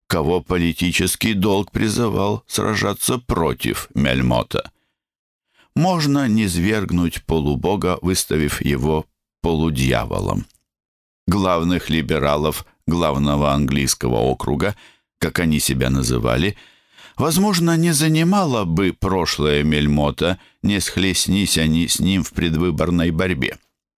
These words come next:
Если бы мистер Мельмот в последний миг обнаружил,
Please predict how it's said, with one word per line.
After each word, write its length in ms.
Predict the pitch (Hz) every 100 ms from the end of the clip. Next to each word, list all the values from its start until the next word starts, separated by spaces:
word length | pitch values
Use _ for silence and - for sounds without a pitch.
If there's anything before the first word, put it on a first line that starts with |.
| _ _ _ _ _
Если 440 | 80 85 82 - 73
бы 240 | 60 69
мистер 560 | 58 71 - - 60 65
Мельмот 560 | 60 57 65 69 - - _ _ _
в 100 | -
последний 560 | 87 - 82 78 78 78
миг 240 | 80 -
обнаружил, 720 | 69 65 69 65 76 69 73